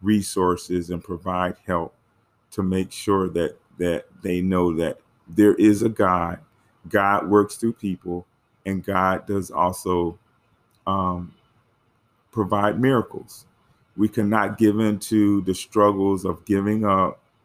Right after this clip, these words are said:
We cannot give in to, um,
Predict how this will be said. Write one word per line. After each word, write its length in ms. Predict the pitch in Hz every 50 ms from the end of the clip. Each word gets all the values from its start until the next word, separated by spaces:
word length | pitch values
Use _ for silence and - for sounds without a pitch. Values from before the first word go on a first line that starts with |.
| _ _ _ _ _ _ _ _ _ _ _ _ _ _ _ _ _ _ _ -
We 140 | 107 107 104
cannot 400 | - 107 95 95 98 92 92 -
give 200 | 113 107 98 101
in 200 | 101 98 98 -
to, 440 | - - 95 95 95 90 87 87 87 _ _ _ _ _ _ _ _ _ _ _ -
um, 340 | 78 98 95 92 85 -